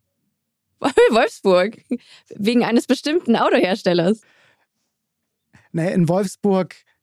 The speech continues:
Speaker 2: ähm, da hat man den, den Effekt, dass ja die Autos dort auch gebaut werden. Und, ähm, wenn, wenn da dann alle weg sind, und das sind sehr, sehr, sehr, sehr viele, das ist ja die größte, äh, Fabrik,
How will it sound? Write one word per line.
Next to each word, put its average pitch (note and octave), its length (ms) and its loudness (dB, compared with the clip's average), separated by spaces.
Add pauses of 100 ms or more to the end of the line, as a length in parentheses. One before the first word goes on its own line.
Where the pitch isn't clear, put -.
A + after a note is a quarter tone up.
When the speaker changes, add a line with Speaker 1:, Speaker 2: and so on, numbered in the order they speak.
(180)
Speaker 2:
ähm, D#3 520 -4 (800)
da D#3 80 -8
hat D#3+ 100 -6
man F3 140 0
den, D#3+ 460 0
den D#3 260 0
Effekt, D#3+ 400 -8
dass D3 160 -6
ja D#3+ 80 -4
die D#3 160 0
Autos D#3+ 320 -2
dort D3 220 -4
auch D3 240 -8
gebaut D#3+ 500 -2
werden. A#2+ 400 -8
Und, C#3 380 -4
ähm, C#3 520 -6
wenn, C#3+ 400 -4
wenn C#3+ 200 -2
da E3 200 -4
dann G3+ 200 0
alle F#3 280 0
weg F3 200 -4
sind, F3 260 -2
und D3+ 60 0
das D3 160 -4
sind D#3 80 0
sehr, D#3 200 0
sehr, D#3 160 2
sehr, C#3+ 200 0
sehr C#3+ 160 0
viele, D3+ 340 -2
das C3+ 140 -6
ist - 80 -18
ja C#3+ 80 -2
die C3 100 -2
größte, D3 760 0
äh, C#3+ 220 -2
Fabrik, D3 680 -4